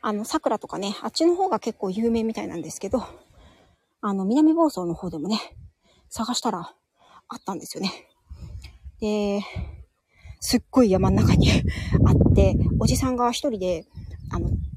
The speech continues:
山を開拓して、<laughs> 十年前に、あ、十五年前に山を開拓して、農地を作って、そこで一人でね、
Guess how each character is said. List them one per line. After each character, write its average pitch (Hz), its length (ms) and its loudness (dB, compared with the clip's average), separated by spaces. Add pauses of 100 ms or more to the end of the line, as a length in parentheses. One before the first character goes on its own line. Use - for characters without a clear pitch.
(240)
山 220 260 2
を 175 80 -2
開 226 220 -2
拓 233 200 0
し - 80 2
て、 - 80 2 (680)
<laughs> - 720 2
十 247 240 2
年 254 200 4
前 233 160 2
に、 175 240 0 (680)
あ、 196 100 -4
十 226 140 -2
五 262 100 4
年 247 160 4
前 220 160 2
に 156 160 -4
山 190 200 -2
を 175 60 -6
開 196 160 -6
拓 196 180 -6
し - 80 -2
て、 185 220 -4 (480)
農 214 180 -2
地 - 140 -4
を 135 220 -2
作 185 160 -2
っ - 140 -6
て、 - 180 2
そ - 140 -2
こ 254 100 4
で 240 80 0 (480)
一 - 60 0
人 320 140 2
で 202 140 -2
ね、 220 260 -4